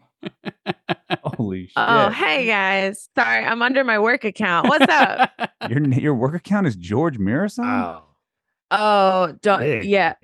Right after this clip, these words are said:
Speaker 3: my,
Speaker 4: George.
Speaker 3: yeah, I didn't have, I didn't, I didn't have time to log into my personal account. So sorry, I scared you. That's, that, that's the name of my work. Anyway, I'm here. What's
Speaker 1: This
Speaker 3: up,
Speaker 1: is great.
Speaker 3: bitches?
Speaker 2: Shout out.
Speaker 1: Hi.
Speaker 2: We're talking
Speaker 1: Hi.
Speaker 2: courts being stormed in college games, and, uh, we're just getting
Speaker 3: Ooh.
Speaker 2: into it.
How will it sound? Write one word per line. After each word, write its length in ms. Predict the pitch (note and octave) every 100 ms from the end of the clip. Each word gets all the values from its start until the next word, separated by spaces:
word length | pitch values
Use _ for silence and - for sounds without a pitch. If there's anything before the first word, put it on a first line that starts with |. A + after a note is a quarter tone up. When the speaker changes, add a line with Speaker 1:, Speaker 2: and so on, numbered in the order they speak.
| _
Speaker 3:
my, 440 | G3 G3+ F#3 F3+ E3+
Speaker 4:
George. 180 | D#3+ - G3+ - - - - -
Speaker 3:
yeah, 180 | D#4 D#3+
I 80 | A3+
didn't 220 | A#3 C4+
have, 360 | C#4+ C4 B3 A#3+
I 140 | A#3
didn't, 160 | B3 B3+
I 40 |
didn't 200 | B3 C4 C4+
have 140 | A#3
time 300 | A#3+ G#3+ G#3
to 100 | G#3
log 220 | F#3+ F#3+
into 260 | F#3 F#3 F3+
my 140 | E3+
personal 380 | E3 F3+ E3 E3
account. 280 | D#3 D#3+ D3
So 80 | E3
sorry, 260 | D#3+ F#3 F3
I 80 |
scared 340 | E3 - E3+ D#3+
you. 140 | D#3
That's, 260 | D#3+ G3+ - -
that, 200 | B3 -
that's 180 | B3 -
the 80 |
name 200 | A#3 G3+ F3
of 100 | D#3
my 140 | C#3+
work. 340 | C3 B2+ - _
Anyway, 520 | G#3+ G3+ E3+ D3+ D3 -
I'm 200 | A#3 A3+
here. 280 | F#3 D#3 C#3+
What's 180 | G#3+
Speaker 1:
This 120 | F3 C#3+
Speaker 3:
up, 60 |
Speaker 1:
is 60 | C3+ B2+
great. 40 | C#3
Speaker 3:
bitches? 140 | C#3+ -
Speaker 2:
Shout 100 | G3+ A3+ B3 G#3
out. 80 | D3+
Speaker 1:
Hi. 200 | D3+ C#3+ - _ -
Speaker 2:
We're 140 | F#3+
talking 420 | A#3 A3 F3+ C3+
Speaker 1:
Hi. 60 | F#2+
Speaker 2:
courts 400 | - B2+ C#3 C3
being 300 | A2+ F#2+ F2+
stormed 640 | - - F2 E2+ D#2+ D#2+
in 100 | D#2+
college 460 | D#2 F#2+ G2 F2 D#2+
games, 640 | E2 D2+ D2+ D2+ D#2 _ -
and, 280 | E2+ D#2+
uh, 160 | D2+ D#2
we're 360 | E4+ G4 F4 D4+
just 160 | B3+ -
getting 240 | A2 F#2+
Speaker 3:
Ooh. 40 | A2
Speaker 2:
into 340 | - - D#2
it. 180 | D2+